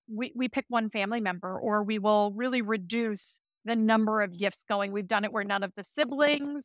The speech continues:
are gift giving. We're just doing some exchanges with the grandparent age, um, and just really trying to limit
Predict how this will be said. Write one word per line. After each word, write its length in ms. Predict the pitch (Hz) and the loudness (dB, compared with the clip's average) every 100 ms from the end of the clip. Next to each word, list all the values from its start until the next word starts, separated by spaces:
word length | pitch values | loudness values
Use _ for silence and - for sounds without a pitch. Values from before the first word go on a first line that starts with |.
| - | 0
are 300 | 269 269 269 | 4 4 2
gift 340 | 220 269 - | 0 -4 -2
giving. 460 | 277 254 269 254 254 | 0 4 4 2 -2
We're 100 | 226 | -6
just 380 | 196 214 - - 190 | -6 -8 -8 -14 -4
doing 260 | 220 214 | 0 0
some 200 | 214 220 | -2 -6
exchanges 520 | 202 - 208 196 196 - | -8 -6 -6 -4 -6 -6
with 100 | 185 | -10
the 60 | 196 | -8
grandparent 800 | - 233 247 240 240 240 233 - | 0 4 4 2 4 4 2 -2
age, 640 | 226 226 233 233 202 - _ _ - | -2 0 0 -2 -4 -10 _ _ 0
um, 460 | 208 208 214 208 208 - | 4 4 2 -4 -12 -10
and 100 | 294 | -8
just 160 | 359 | -4
really 160 | 415 440 | -2 -2
trying 260 | - 311 269 | 0 0 0
to 40 | |
limit 320 | 233 208 240 | -2 -2 -4